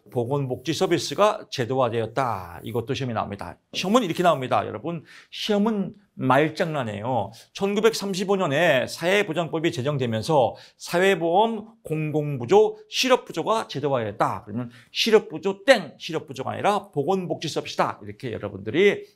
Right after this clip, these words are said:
음, 답을 맞추시면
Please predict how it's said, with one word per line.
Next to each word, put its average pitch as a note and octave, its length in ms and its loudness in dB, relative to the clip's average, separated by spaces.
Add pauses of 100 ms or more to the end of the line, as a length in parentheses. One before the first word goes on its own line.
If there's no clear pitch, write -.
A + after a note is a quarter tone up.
(160)
음, G2 400 -10 (920)
답을 D3 540 -2 (180)
맞추시면 A#2 640 -2